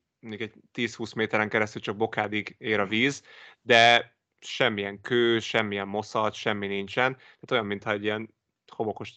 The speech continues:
tengerparton keresztül bemennél a vízbe. Északon pedig azért kicsit köves volt, kicsit, kicsit koszos az alja, mondjuk lehet, hogy ez csak, ö, Füreden van, de most, ahol voltunk Lellén, ott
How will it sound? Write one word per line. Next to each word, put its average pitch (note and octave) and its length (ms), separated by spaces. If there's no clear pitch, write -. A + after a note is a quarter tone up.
tengerparton G#2 680
keresztül G#2+ 360
bemennél G2+ 360
a G2+ 60
vízbe. F#2+ 440
Északon C#3+ 420
pedig B2+ 200
azért A#2+ 220
kicsit A#2 280
köves A#2 400
volt, A2+ 560
kicsit, - 360
kicsit - 280
koszos A2 340
az A2 140
alja, A2 760
mondjuk G#2 280
lehet, G#2+ 160
hogy G#2+ 100
ez G#2 80
csak, - 280
ö, G2+ 380
Füreden G#2+ 460
van, A2 240
de G#2 380
most, A2+ 200
ahol G#2 140
voltunk G#2+ 340
Lellén, A2 440
ott - 240